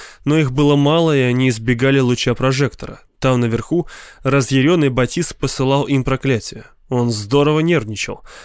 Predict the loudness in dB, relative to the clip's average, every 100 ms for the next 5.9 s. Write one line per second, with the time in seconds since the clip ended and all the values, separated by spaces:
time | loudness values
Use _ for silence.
0 | -10 0 2 4 4 4 2 0 0 2
1 | 2 2 0 0 0 0 0 0 0 0
2 | 2 2 2 2 0 -2 -6 -2 -2 0
3 | 0 0 -2 -6 -12 -14 -16 -20 -10 -4
4 | -4 0 0 0 -2 -2 -2 0 0 2
5 | 0 0 0 -2 -2 0 0 0 -2